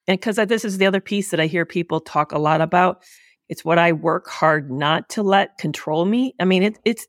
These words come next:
I could, it, it does happen, but there are a lot of voices around us of people wanting things in a certain way. And they put a lot of pressure on us to have it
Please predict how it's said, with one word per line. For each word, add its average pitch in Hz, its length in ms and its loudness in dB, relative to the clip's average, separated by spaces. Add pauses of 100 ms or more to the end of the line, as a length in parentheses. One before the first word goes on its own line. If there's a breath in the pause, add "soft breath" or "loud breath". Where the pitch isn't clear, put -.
I 214 120 4
could, 196 680 0
it, 185 280 -2
it - 220 -2
does 208 200 2
happen, 185 480 -2 (400 soft breath)
but - 160 -4
there 220 200 4
are 190 40 6
a 175 80 4
lot 214 320 4
of 233 160 -2 (260)
voices 170 560 0
around 160 420 4
us 143 360 -2
of 151 160 -4 (100)
people 196 380 0
wanting 175 360 -2
things 170 300 -2
in 170 100 -4
a 160 60 -2
certain 175 400 -4
way. 196 400 -2 (100)
And 170 180 2
they 185 160 4 (220)
put 233 200 -2
a 208 80 4
lot 170 240 4
of 208 100 0
pressure 240 400 0
on 151 140 2
us 151 200 -4
to 160 120 -4
have 165 300 0
it 170 120 0